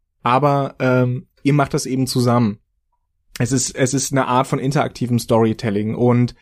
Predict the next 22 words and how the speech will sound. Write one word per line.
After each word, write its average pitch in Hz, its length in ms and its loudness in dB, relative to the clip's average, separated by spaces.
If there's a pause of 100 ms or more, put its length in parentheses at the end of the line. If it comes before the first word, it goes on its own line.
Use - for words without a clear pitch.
(380)
das 127 140 2
Storytelling 143 600 2
und 123 80 2
die 117 80 0
grundlegende 127 540 2
Mechanik 120 560 0
in, 113 340 2
in, 117 260 -2
im 123 180 -2
Pathfinder 123 500 -2
Kingmaker 131 480 0
ist 123 120 -4
eben 123 180 2
nicht 139 260 0
auf 123 220 4
ein 127 180 2
Videospiel 123 420 0
ausgelegt. - 500 -6
Ich - 80 -6
hatte 180 180 2
halt 180 160 2
den, 175 140 2